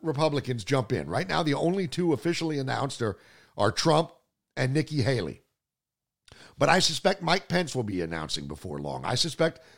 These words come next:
Pompeo will be announcing before long. Perhaps DeSantis. DeSantis may or may not. Who knows?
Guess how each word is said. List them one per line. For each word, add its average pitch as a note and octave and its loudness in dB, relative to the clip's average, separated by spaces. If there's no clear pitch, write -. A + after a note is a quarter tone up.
Pompeo E3+ 0
will F2 -2
be F2+ -4
announcing E2 -4
before D2+ -8
long. C#2 -8
Perhaps - 2
DeSantis. F#3+ -2
DeSantis C3+ -4
may C#3 -2
or D#3+ 0
may D#3+ -2
not. B2+ -2
Who E3+ -4
knows? G3 2